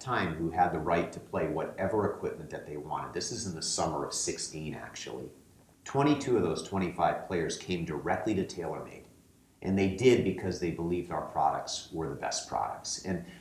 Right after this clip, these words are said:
so that was very, very humbling for us, but it was also a validation of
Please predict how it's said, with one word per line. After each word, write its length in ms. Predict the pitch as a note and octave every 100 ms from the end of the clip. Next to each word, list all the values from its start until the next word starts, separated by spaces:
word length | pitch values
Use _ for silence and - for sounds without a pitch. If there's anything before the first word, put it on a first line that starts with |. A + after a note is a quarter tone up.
| -
so 180 | -
that 220 | D#3+ E3+ F3
was 240 | D3 -
very, 720 | - - A#2 G#2+ G2 F2+ -
very 300 | F2 F2+ E2
humbling 460 | - G2+ G#2+ G#2+ G#2+
for 260 | - A#2 A#2
us, 260 | A#2+ -
but 80 | F#2+
it 60 | F#2
was 100 | F#2
also 320 | A2+ A2+ G#2
a 20 |
validation 640 | F#2+ F2 F2 E2+ E2+ - F2
of 200 | D#2